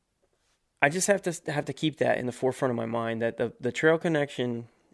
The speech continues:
is a really great opportunity to meet a lot of different folks from all different walks of life that are all in common with this goal of just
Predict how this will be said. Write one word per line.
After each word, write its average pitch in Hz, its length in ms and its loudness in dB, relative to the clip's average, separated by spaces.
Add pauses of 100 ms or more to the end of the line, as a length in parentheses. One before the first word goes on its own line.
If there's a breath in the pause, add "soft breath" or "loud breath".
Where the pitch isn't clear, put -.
(680)
is 117 420 -2
a 101 80 -2
really 131 440 0
great 123 360 0
opportunity 117 920 -4 (280)
to 127 100 -4
meet 117 480 -6
a 113 60 -6
lot 117 360 -4
of 139 100 -2
different 131 320 -4
folks - 520 -8 (720 soft breath)
from 120 140 -8
all 139 240 6
different 131 320 0
walks 113 240 -6
of 104 80 -10
life 107 460 -12 (120)
that 117 460 -4
are 110 640 -4 (500 soft breath)
all 135 560 4 (1160)
in 117 140 -4
common 123 760 -6
with - 200 -6
this 117 200 -4
goal 110 640 -2
of 107 160 -8
just 110 360 -8